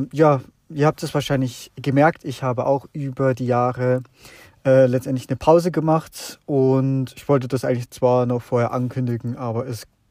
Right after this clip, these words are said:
ja, wie es so am Ende des Jahres ist, war es dann doch noch recht stressig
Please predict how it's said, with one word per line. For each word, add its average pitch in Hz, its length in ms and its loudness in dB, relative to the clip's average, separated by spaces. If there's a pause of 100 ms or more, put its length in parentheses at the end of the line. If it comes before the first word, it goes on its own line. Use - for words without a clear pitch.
(200)
ja, 123 220 -6 (320)
wie 180 100 2
es 170 120 -2
so 151 140 4
am 131 120 4
Ende 156 220 -2
des 131 200 -6
Jahres 123 280 0
ist, - 300 -8 (480)
war 147 140 6
es 147 100 -2
dann 147 260 2
doch 156 160 4
noch 147 220 -2
recht 131 180 -4
stressig - 720 -8